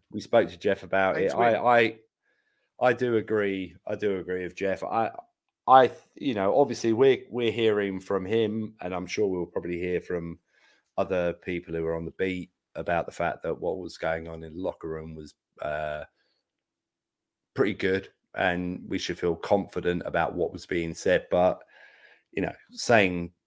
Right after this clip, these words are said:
Speaker 1: saying shit and doing shit are two completely different things. So, hey, look, let's just hope that they come out, they come out the traps fast. They can, at l-, if,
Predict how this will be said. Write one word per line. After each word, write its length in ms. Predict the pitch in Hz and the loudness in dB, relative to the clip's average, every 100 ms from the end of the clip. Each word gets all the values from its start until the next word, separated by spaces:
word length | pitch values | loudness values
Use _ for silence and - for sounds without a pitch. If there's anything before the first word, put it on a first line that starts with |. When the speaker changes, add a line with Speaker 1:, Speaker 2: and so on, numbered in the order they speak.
| _ | _
Speaker 1:
saying 380 | - 110 92 80 | -2 0 0 -2
shit 360 | - 85 85 - | -2 -2 -2 -4
and 200 | 82 82 | -8 -4
doing 280 | 95 80 80 | -2 -2 -4
shit 200 | - 67 | -6 -6
are 40 | - | -6
two 240 | - 82 | -6 -8
completely 420 | - 80 87 78 | -8 -12 -8 -8
different 380 | - 78 - 69 | -6 -6 -6 -14
things. 360 | - 76 71 71 | -8 -8 -8 -8
So, 380 | 85 82 80 80 _ _ _ _ _ _ _ _ _ - - - | 0 0 0 -2 _ _ _ _ _ _ _ _ _ -20 -10 6
hey, 200 | 120 113 | 10 12
look, 180 | 120 - | 10 8
let's 280 | 147 151 - | 6 6 4
just 200 | 135 - | 2 4
hope 360 | 101 92 90 | 4 4 2
that 340 | 92 87 85 - - - - - | 0 2 0 -4 -12 -12 -12 -6
they 100 | 90 | -6
come 320 | - 107 95 | 0 2 2
out, 400 | 85 82 82 - | 2 0 -2 -6
they 80 | 82 | -8
come 240 | - 131 | 0 2
out 160 | 120 - | 2 0
the 80 | |
traps 440 | - - 80 - - - - | -4 0 0 0 -12 -18 -2
fast. 500 | 98 90 87 82 - | 4 4 6 2 0
They 120 | 85 | -4
can, 220 | 82 90 - | -4 -6 -6
at 140 | 104 - | -8 -8
l-, 140 | 107 - | -10 -8
if, 180 | 92 98 | -6 -6